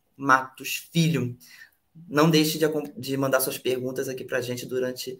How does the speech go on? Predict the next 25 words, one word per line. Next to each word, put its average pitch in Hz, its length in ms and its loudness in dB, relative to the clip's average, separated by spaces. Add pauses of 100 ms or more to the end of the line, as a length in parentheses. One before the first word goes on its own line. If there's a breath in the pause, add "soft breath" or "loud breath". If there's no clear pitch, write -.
(120)
a 135 140 6
nossa 139 320 0
live 127 340 4
de 151 160 2
hoje. 196 460 6 (420 loud breath)
E 170 100 0
pra 160 120 2
falar 147 260 0
sobre 143 480 -8 (340)
esse 127 220 -6
assunto 131 540 -12 (260)
do, 117 320 -4
da 123 80 -2
importância 143 500 -4
do 120 80 -12
marco 120 280 -4
legal 120 420 -4 (160 loud breath)
das 113 420 -2
eólicas 113 380 -2
offshore 113 380 -4
no 110 60 -4
Brasil, 117 500 -4 (260 loud breath)
a 127 80 -12
gente 123 300 -8
recebe 117 680 -2